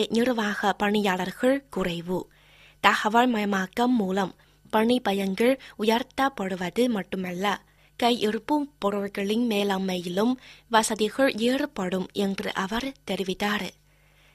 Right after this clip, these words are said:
கடந்த சில ஆண்டுகளில் சிறப்பாக செயல்படும் சிறிய ரக தொழில் நிறுவனங்களுக்கு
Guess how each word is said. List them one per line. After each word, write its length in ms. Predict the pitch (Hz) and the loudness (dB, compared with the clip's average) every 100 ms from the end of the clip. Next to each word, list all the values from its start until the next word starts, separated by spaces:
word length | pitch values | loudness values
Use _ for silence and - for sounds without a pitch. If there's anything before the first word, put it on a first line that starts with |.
| _ | _
கடந்த 320 | 220 220 247 247 | 2 4 4 2
சில 200 | 240 208 | 2 2
ஆண்டுகளில் 580 | 196 190 202 202 226 196 - - | 2 0 -2 0 0 0 -2 -18
சிறப்பாக 720 | - 233 247 247 208 202 214 196 | -4 0 2 2 2 2 2 2
செயல்படும் 760 | - 202 196 214 208 185 220 254 - - | 0 -2 -2 -2 -2 0 0 0 -4 -14
சிறிய 440 | - 247 285 294 | 0 2 4 2
ரக 360 | 277 208 - 202 185 | 0 -2 -2 -2 0
தொழில் 380 | 208 196 226 220 | 0 2 2 2
நிறுவனங்களுக்கு 840 | 196 190 180 180 175 175 170 208 | -2 -4 -4 -6 -6 -6 0 2